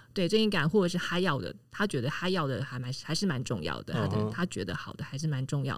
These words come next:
Speaker 1: 的。
Speaker 2: 嗯。
Speaker 1: 但是如果这方面没有很强，然后，呃，又很，炼金术的人太强到，就是真的会有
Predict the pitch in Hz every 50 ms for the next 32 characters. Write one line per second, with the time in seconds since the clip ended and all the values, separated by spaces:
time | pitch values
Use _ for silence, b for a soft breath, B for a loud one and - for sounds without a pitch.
0 | - - - - B B B B 143 139 120 117 - - - 320 320 311 339 311
1 | 254 262 277 247 208 190 - - 277 254 - 240 226 233 214 190 175 165 170 170
2 | 170 165 139 131 - - 143 135 139 147 151 170 208 247 233 214 202 196 B B
3 | B B B B - 190 202 190 190 190 185 185 190 254 285 277 254 - - 208
4 | 180 151 147 143 143 143 139 127 117 - - - - - - - - - 262 269
5 | 269 262 269 269 262 233 208 175 170 196 - 320 320 233 208 - - 160 151 165
6 | 202 202 190 190 190 - - - 233 220 220 220 220 - 233 220 190 175 - 208
7 | 190 170 143 117 104